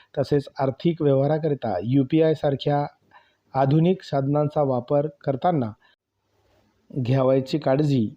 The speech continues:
याबाबत तज्ज्ञ व्यक्तींचे मार्गदर्शनपर व्याख्यान आयोजित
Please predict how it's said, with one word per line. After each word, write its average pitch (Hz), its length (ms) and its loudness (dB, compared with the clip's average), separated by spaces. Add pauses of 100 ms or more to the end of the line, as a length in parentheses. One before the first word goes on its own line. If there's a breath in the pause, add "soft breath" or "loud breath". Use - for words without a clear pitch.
(140)
याबाबत 143 640 0
तज्ज्ञ 156 260 2
व्यक्तींचे 156 580 0
मार्गदर्शनपर 139 760 0
व्याख्यान 131 400 -2
आयोजित 135 320 2